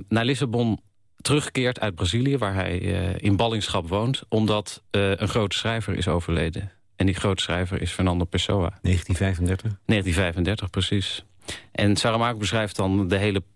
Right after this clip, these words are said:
Speaker 1: Portugese situatie in negentien vijfendertig tot in het detail.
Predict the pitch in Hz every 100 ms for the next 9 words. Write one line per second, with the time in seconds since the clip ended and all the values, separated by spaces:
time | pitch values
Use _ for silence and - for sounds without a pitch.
0 | _ - 104 104 104 87 92 95 95 90
1 | 92 90 87 87 90 87 90 92 90 90
2 | 98 - 95 90 90 90 - 87